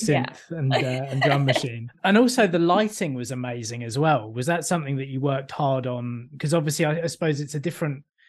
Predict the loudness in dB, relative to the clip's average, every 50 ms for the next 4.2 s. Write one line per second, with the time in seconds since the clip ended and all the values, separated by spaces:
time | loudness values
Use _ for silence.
0 | _ _ _ _ _ -8 -2 0 2 4 4 2 0 -2 -4 -6 -12 -6 -2 0
1 | 0 0 0 -2 -4 -6 -6 -6 -6 -4 -2 -2 -2 -2 -2 -4 -6 -6 -6 -6
2 | -6 -6 -6 -4 -4 -2 -2 -2 -4 -4 -4 -2 -2 -2 -4 -6 -8 -8 -4 -4
3 | -4 -4 -6 -6 -4 -4 -4 -4 -4 -6 -6 -4 -2 -2 -2 -2 -2 -4 -6 -10
4 | -14 -16 -16